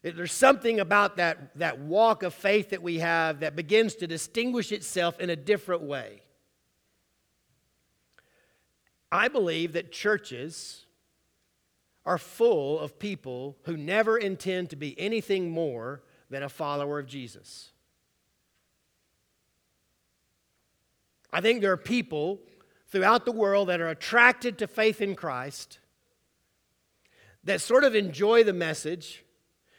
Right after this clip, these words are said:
They enjoy the amazement and the story of Jesus in certain seasons, the pageantry and the specialness of that occasion.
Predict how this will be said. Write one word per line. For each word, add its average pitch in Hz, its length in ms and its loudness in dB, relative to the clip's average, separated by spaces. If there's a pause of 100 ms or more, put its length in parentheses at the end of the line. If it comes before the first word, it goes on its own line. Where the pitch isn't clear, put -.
(200)
They 196 160 0
enjoy 233 460 6
the 190 140 0
amazement 196 680 0
and 180 80 -4
the 160 80 -6
story 220 460 4
of 180 100 -2
Jesus 196 520 -4
in 160 160 -6
certain 220 320 -2
seasons, 202 500 -4
the 170 80 -6
pageantry 208 920 0 (340)
and 165 100 -8
the 151 60 -6
specialness 196 720 0
of 165 100 -4
that 175 140 0
occasion. 147 640 -6